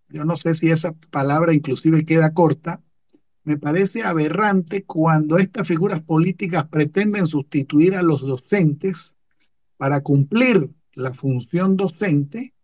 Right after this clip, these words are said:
porque hay una coyuntura en donde son los docentes y la clase trabajadora la que exige mejores salarios, y el gobierno en su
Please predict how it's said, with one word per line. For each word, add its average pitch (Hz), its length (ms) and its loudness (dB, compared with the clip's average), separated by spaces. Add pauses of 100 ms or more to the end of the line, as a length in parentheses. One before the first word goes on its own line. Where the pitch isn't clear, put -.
(360)
porque 139 320 -2
hay 170 160 2
una 185 160 2
coyuntura 143 640 2
en 151 140 2
donde 131 360 -4
son 214 540 0 (100)
los 123 240 -6
docentes 147 640 0
y 143 60 4
la 123 140 -6
clase 175 440 -2
trabajadora 160 720 -2
la 131 160 -6
que - 140 -10
exige 151 380 0
mejores 135 360 -4
salarios, 131 440 -4
y 113 120 -6
el 107 100 -6
gobierno 156 480 0
en 131 160 0
su 120 400 -2